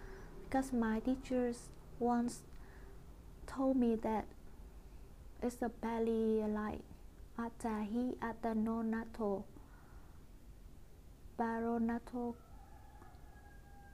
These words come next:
I forgot, but it means, like, you are your own s-, reliance. If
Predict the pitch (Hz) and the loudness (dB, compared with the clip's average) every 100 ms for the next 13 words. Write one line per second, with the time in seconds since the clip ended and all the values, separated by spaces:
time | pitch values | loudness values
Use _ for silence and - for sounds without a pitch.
0 | - - - - - - - - 233 226 | -14 -14 -14 -14 -16 -16 -10 -6 -2 -2
1 | 220 - - - - - - 233 220 226 | -2 -2 -6 -10 -12 -14 -2 0 2 0
2 | 226 233 240 240 226 - 220 214 202 208 | 2 6 8 8 6 2 0 2 2 -2
3 | - - - - - - - - - - | -8 -14 -14 -14 -14 -14 -14 -14 -14 -14
4 | - - - - - - - - - - | -14 -12 -12 -14 -14 -14 -14 -16 -14 -14
5 | - - 226 240 254 - 226 220 220 220 | -14 -4 4 8 8 6 4 4 4 6
6 | 220 - 220 220 220 214 - - - - | 4 4 4 4 4 0 -4 -10 -10 -12
7 | - - 240 226 214 208 220 254 285 - | -14 4 6 8 6 4 4 6 4 2
8 | - - - - - - - - - - | -10 -14 -14 -14 -14 -14 -16 -14 -14 -14
9 | - - - - - 247 | -14 -14 -14 -6 2 2